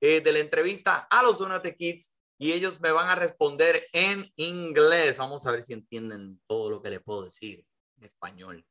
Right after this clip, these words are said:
<laughs> Como pueden ver, miren, los Donate Kids siempre representando a Fantasy Deporte Podcast con sus camisas de Fantasy Deporte. Puede conseguir la suya cuando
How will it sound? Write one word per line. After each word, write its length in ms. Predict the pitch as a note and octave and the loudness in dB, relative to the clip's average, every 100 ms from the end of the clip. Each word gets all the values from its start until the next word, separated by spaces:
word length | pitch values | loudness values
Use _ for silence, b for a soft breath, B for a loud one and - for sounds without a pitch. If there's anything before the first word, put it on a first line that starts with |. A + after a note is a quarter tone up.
| _ - | _ -10
<laughs> 1500 | A2+ _ A2 - - - _ G2+ - - - _ - - - | -10 _ -10 -10 -18 -20 _ -10 -10 -18 -20 _ -20 -18 -2
Como 340 | D4+ C#4+ B3 | 0 4 4
pueden 280 | A#3+ B3 G#3+ | 6 4 4
ver, 200 | A#3 A#3 | 4 4
miren, 240 | A#3 A#3+ | 4 2
los 160 | A3+ G#3+ | 4 2
Donate 420 | F#3 F#3+ G#3+ G#3+ | 0 -4 -2 -2
Kids 280 | G3+ G3+ - | -4 -8 -2
siempre 340 | F#3+ G3 G#3+ | 0 2 2
representando 1040 | G3 F#3+ F3+ F#3 F#3 F#3 F3 F3 F#3 G3 F#3 | 4 2 4 2 0 -4 -2 -2 0 -4 -2
a 340 | E3+ F3 G3 - | 2 4 4 0
Fantasy 400 | E3 E3+ F3+ F3 | -2 0 0 0
Deporte 580 | D#3 B2 E3 F3+ D#3 B2 _ | -2 0 -2 -6 -4 -6 _
Podcast 640 | - A3+ - - G3 A3+ - _ _ | 2 2 2 0 0 0 -4 _ _
con 220 | - C4 G#3 | 2 2 2
sus 180 | A#3 - | -2 0
camisas 440 | F#3+ D#3+ D#3+ A#3 | 0 0 0 -2
de 140 | G3+ D3+ | 0 -2
Fantasy 680 | - D#3+ E3 F#3+ F3 F3+ | 0 0 0 -4 -4 -10
Deporte. 800 | F3+ D#3+ - - F#3 F3+ E3 E3+ | -4 -4 -4 -8 -4 -4 -2 -4
Puede 280 | E3 D#3+ D#3 | 0 2 2
conseguir 440 | D3 C3+ C3+ D3+ | -2 -8 -6 -6
la 220 | D3 C3+ - | -2 -2 -2
suya 520 | - D#3+ D3+ D3 C3+ B B _ | -4 -2 0 0 -2 B B _
cuando 880 | C3+ E3+ G3+ A3+ A3+ A3+ A3+ A3+ - | -2 4 6 4 2 2 2 2 -4